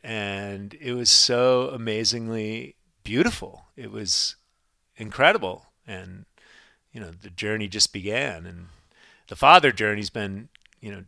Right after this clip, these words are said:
different and just as beautiful. And I keep coming back to that moment to remind me of how amazing and beautiful it is. And,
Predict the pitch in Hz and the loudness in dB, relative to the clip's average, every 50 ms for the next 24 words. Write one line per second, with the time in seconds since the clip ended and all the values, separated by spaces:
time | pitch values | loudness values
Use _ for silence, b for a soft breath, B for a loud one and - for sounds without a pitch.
0 | _ _ _ _ - 104 98 - 117 127 147 131 95 95 - 104 - - 107 95 | _ _ _ _ -12 -12 -12 -10 -12 -12 -10 -12 -12 -10 -4 -2 -2 -2 -2 -4
1 | - - 95 92 92 92 - 117 123 131 117 101 98 98 - - 147 - - 131 | -6 -4 -6 -6 -6 -6 -8 -6 -6 -6 -6 -8 -10 -8 -4 -6 -6 -4 -4 -4
2 | 127 117 110 101 110 110 120 - - - 113 107 85 90 98 110 120 135 139 127 | -4 -4 -2 -2 0 0 0 0 -2 -8 -8 -8 -8 -6 -4 0 0 0 0 -2
3 | 113 95 - - 95 98 98 98 101 101 101 98 101 110 127 135 131 123 113 104 | -4 -8 -8 -8 -8 -8 -8 -8 -8 -6 -6 -4 -4 -4 -4 -4 -6 -6 -8 -10
4 | 95 95 98 104 127 - - - - 101 98 95 98 101 98 95 95 98 95 98 | -10 -12 -12 -14 -16 -16 -16 -12 -6 -4 -2 -2 -2 -2 -4 -4 -6 -6 -6 -6
5 | 104 92 98 98 92 92 87 85 95 101 104 98 98 - - 92 90 87 87 92 | -6 -6 -6 -8 -8 -10 -12 -10 -8 -8 -8 -8 -8 -10 -12 -12 -10 -10 -8 -8
6 | 98 101 110 113 104 92 85 87 87 90 87 90 | -8 -8 -6 -8 -8 -8 -8 -10 -10 -10 -12 -18